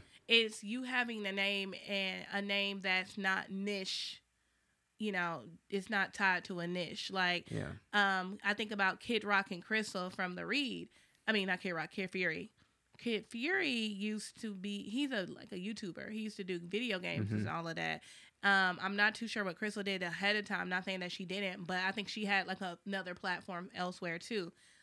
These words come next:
Speaker 1: Same with, uh, the Friend Zone. They all had small, eh, small to large. And when I say large, I'm not, I'm not talking mainstream.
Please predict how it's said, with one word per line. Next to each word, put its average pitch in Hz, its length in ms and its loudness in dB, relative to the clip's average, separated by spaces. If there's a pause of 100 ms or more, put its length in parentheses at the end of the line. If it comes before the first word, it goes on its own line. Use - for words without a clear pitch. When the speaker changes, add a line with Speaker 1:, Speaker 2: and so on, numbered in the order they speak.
(120)
Speaker 1:
Same 196 460 0
with, 180 280 -2
uh, 175 220 0
the 170 140 -6
Friend 247 260 -2
Zone. 185 240 -4
They 214 180 0
all 311 120 0
had 240 320 -2
small, 196 720 -4 (800)
eh, 240 60 -10 (280)
small 220 340 -4
to 208 140 -6
large. 170 640 -2
And 180 60 -4
when 175 80 -2
I 180 120 -2
say 165 400 -6
large, 165 320 -4
I'm 170 60 -10
not, 165 160 -6 (320)
I'm 196 80 -2
not 170 240 -4
talking 160 400 -10
mainstream. 160 720 -12